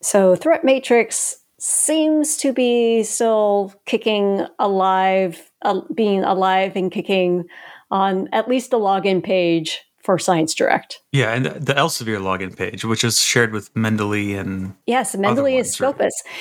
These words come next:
Speaker 1: And the fun part about all the, uh, research products for Elsevier, you create one account. The information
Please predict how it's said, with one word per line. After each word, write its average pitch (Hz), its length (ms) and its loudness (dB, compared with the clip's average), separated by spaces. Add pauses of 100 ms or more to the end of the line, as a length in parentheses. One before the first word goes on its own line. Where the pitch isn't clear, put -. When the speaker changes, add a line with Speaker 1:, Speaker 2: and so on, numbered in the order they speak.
(160)
Speaker 1:
And 320 200 2
the 339 60 2
fun 381 360 0
part 277 260 0
about 196 500 -2
all 214 380 0
the, 185 480 0
uh, 160 240 -2
research 185 640 -2
products - 760 -2 (160)
for 208 180 2
Elsevier, 240 680 0 (440)
you 233 140 2
create - 320 0
one 185 240 2
account. 262 560 -2 (320)
The 226 100 2
information 262 840 2